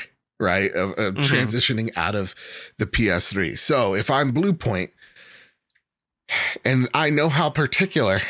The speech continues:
Speaker 1: these From Software fans are about their games, I can't just make a Bloodborne two. I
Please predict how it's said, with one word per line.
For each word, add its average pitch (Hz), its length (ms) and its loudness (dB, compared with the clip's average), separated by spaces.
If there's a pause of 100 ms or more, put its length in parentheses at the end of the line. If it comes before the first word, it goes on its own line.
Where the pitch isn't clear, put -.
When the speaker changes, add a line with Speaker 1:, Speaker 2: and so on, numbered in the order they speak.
(280)
Speaker 1:
these 113 600 0
From 131 280 0
Software 123 520 0
fans 104 320 0
are 104 160 2
about 90 280 -2
their 92 120 -2
games, 92 600 -4 (560)
I 156 140 4
can't 180 440 -4
just 120 320 0
make 110 280 0
a 98 60 -2
Bloodborne 87 640 -4
two. - 320 -4 (1120)
I 127 380 2